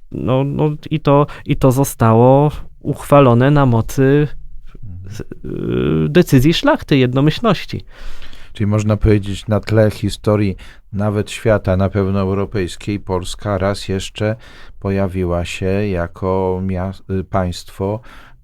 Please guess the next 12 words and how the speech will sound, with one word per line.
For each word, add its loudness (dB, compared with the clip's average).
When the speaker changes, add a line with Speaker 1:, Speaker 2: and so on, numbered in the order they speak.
Speaker 2:
kraj, 0
naród, -4
no, -4
w -12
pewnym -6
sensie -6
wzorcowy. -2
Mimo -2
takich -8
zamieszań, -2
mimo -2
takich -4